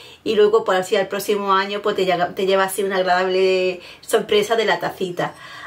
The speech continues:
Así que estoy deseando estrenarla con una infusioncita o lo que sea. Y está mirando, dice que no se puede meter en microondas, pero vamos, yo la meteré en el microondas porque si no, ¿cómo la vas a calentar? Y que,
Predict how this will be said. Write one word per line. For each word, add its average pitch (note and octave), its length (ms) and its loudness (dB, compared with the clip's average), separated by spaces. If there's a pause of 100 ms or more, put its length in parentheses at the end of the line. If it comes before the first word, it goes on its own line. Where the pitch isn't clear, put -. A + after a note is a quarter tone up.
Así G#3+ 220 -2
que A#3 100 4
estoy A#3 160 0
deseando A#3+ 1080 2
estrenarla A#3+ 680 2 (240)
con G#3+ 120 -2
una G#3+ 80 0
infusioncita G#3+ 1040 0
o - 20 0
lo G#3 100 0
que G#3 100 -2
sea. B3+ 340 4 (1300)
Y C#4+ 100 2
está D#4+ 200 4
mirando, D#4+ 360 4
dice D4 260 -6
que C#4+ 80 -6
no C4+ 80 -2
se C#4 140 -2
puede C4 200 4
meter C4 260 2
en C4+ 120 0
microondas, G3 520 0
pero F#3 140 2
vamos, G3 160 0
yo G3 80 0
la G3+ 100 4
meteré A3+ 300 2
en F3+ 80 -2
el F#3 100 -2
microondas F#3 500 0
porque F3 220 -10
si - 100 -10
no, E3 160 -2
¿cómo G3 160 2
la G3 100 2
vas F3+ 160 2
a G3 60 -8
calentar? F#3 560 -2 (460)
Y B3+ 180 -2
que, G#3+ 720 2